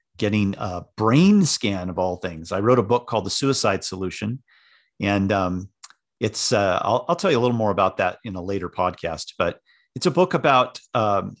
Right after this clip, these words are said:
depression and suicidality and how the, the cutting edge of science, uh, converges with the, the behavior of Jesus in his relationships with people. Um, and you can learn from both. They merge together into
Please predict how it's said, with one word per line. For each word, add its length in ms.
depression 500
and 100
suicidality 1000
and 140
how 440
the, 420
the 160
cutting 480
edge 240
of 80
science, 800
uh, 160
converges 920
with 360
the, 420
the 640
behavior 640
of 120
Jesus 580
in 120
his 200
relationships 640
with 160
people. 500
Um, 400
and 140
you 80
can 260
learn 380
from 180
both. 300
They 120
merge 460
together 460
into 720